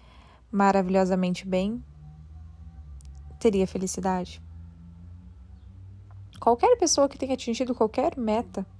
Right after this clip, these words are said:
de qualquer natureza seria feliz. Porém, não é isso que a gente vê. A cada vitória que temos, a nossa meta é empurrada pra frente,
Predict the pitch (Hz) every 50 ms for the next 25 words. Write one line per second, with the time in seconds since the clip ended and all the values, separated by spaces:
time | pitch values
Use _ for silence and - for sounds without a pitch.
0 | - - - - - 202 190 - - 233 254 302 330 - - 302 254 240 214 214
1 | 226 233 - - - - - 254 226 214 202 196 - 233 226 208 196 175 - -
2 | - - - - - - - _ - - - - - - - - - - - -
3 | - - - - - - - - - - - - 208 202 190 190 185 190 214 240
4 | 247 220 202 - _ - - - - - 403 403 339 240 208 202 185 - - -
5 | 190 180 185 175 180 - 180 190 170 175 - - - - - - _ _ _ _
6 | _ - - - - - - - - - 208 226 254 277 233 233 226 - 202 196
7 | 185 190 - - - 196 180 185 202 247 240 - - - - _ - - - -
8 | - - - _ 202 196 196 202 214 208 - 233 214 208 214 220 - 226 226 214
9 | - 208 196 214 208 214 240 233 - 269 269 - - 214 190 190 196 - - -